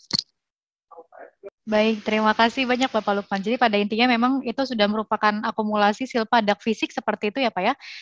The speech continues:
Namun untuk penggunaannya perlu diperhatikan kembali tadi kepada poin-poin capaian outputnya seperti apa.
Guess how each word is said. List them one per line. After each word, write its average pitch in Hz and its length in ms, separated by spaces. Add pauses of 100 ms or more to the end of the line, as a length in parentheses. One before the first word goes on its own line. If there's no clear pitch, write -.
(140)
Namun 247 240
untuk 262 160
penggunaannya 220 480
perlu 226 240
diperhatikan 214 560
kembali 214 560
tadi 226 320
kepada 208 400
poin-poin 214 560
capaian 214 400
outputnya 220 560
seperti 196 320
apa. 180 400